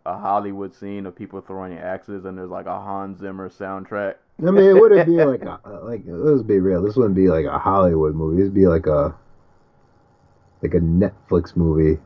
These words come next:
Speaker 2: Like, does Netflix make, like, those B movies anymore? I don't even have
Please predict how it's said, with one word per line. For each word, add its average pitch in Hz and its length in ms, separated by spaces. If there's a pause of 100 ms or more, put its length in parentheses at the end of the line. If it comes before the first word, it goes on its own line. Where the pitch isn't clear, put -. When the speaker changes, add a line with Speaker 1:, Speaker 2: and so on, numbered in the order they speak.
(1800)
Speaker 2:
Like, 175 160
does 202 140
Netflix 453 420
make, 143 240
like, 143 200
those 143 200
B 120 220
movies 127 340
anymore? 120 320
I 127 40
don't 147 140
even 90 120
have 90 320